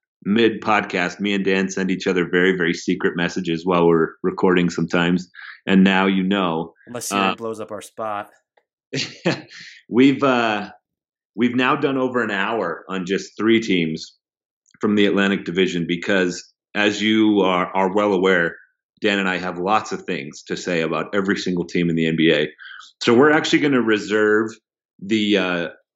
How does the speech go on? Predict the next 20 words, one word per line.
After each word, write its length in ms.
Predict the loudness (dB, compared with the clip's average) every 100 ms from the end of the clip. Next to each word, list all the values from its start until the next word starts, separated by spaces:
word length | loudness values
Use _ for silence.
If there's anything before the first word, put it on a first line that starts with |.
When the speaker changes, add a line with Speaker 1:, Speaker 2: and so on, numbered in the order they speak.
| _
Speaker 1:
Philadelphia 480 | 0 2 2 2 -2
seventy-sixers 800 | 0 0 0 0 -2 0 -2 -2
and 120 | -4
the 60 | -4
Toronto 400 | 0 0 2 2
Raptors 480 | 2 2 0 -4 -4
for 100 | -6
an 80 | -4
episode 440 | -4 -6 -4 -2
that 120 | -2 0
we'll 160 | 0
record 440 | 0 0 0 0 2
next 280 | -2 -2 0
week, 280 | 2 2 -2
and 120 | -4
we're 100 | 0
gonna 200 | 0 -2
pair 300 | -2 2 2
those 360 | 4 2 0 -2
two, 440 | 0 0 0 -4